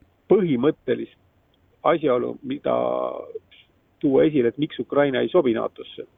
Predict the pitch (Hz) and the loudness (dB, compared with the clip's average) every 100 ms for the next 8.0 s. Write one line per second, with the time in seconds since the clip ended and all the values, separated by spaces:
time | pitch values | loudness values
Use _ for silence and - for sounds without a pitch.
0 | _ - - - - - - 131 165 165 | _ -20 -18 -18 -20 -16 -4 4 6 6
1 | 156 - 202 214 175 143 120 151 147 190 | 4 4 4 4 2 -2 -4 -2 0 2
2 | 214 196 151 160 - 139 143 139 135 175 | 2 0 -2 -6 -8 -10 -4 0 2 4
3 | 185 156 147 143 135 135 135 131 135 - | 2 0 0 2 4 4 0 0 0 2
4 | 131 127 127 131 127 135 139 139 156 156 | 4 4 2 2 0 -4 -8 -6 -2 0
5 | 135 135 135 123 120 - 127 131 127 110 | 2 2 2 0 -2 -4 0 2 2 -2
6 | 110 127 113 120 117 - 143 139 123 123 | -6 -12 -6 -6 -6 -10 -6 -6 -4 -2
7 | 117 113 - - 123 117 107 113 113 120 | -2 -2 -6 -2 -2 -2 -4 -6 -6 -8